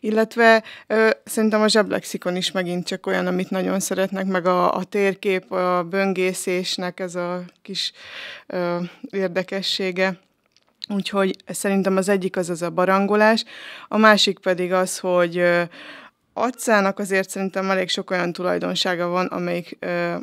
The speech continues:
amelyek, ö, más gyerekekre is igazak, és így tényleg Atcát is, ö, szerethetik, illetve hát a másik az Zokni,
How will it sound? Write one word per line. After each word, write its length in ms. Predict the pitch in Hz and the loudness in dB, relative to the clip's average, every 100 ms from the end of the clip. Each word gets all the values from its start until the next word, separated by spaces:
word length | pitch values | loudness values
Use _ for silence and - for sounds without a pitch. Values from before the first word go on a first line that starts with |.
| - | -8
amelyek, 640 | 180 175 175 180 180 - | -8 -6 -4 -4 -6 -8
ö, 160 | 180 170 | -8 -6
más 320 | 175 175 180 | -4 -4 -4
gyerekekre 520 | 175 175 180 - 180 | -6 -6 -8 -6 -4
is 160 | 165 196 | -4 -4
igazak, 420 | 180 180 180 185 | -2 -2 -2 -4
és 240 | 180 - - | -4 -4 -6
így 160 | 180 - - | -12 -14 -8
tényleg 300 | 185 170 170 | -4 -2 -4
Atcát 400 | 175 - 170 170 | -6 -6 -8 -6
is, 180 | 170 - | -6 -4
ö, 240 | 170 170 | -2 -2
szerethetik, 680 | 165 175 165 165 - 180 - | -2 -2 -4 -6 -8 -8 -6
illetve 340 | 175 180 - | -2 -2 2
hát 200 | 175 175 | 4 4
a 100 | 180 | 4
másik 360 | 175 180 175 170 | 4 4 4 0
az 160 | 180 170 | -4 0
Zokni, 480 | 180 - 175 175 | -2 0 -2 -2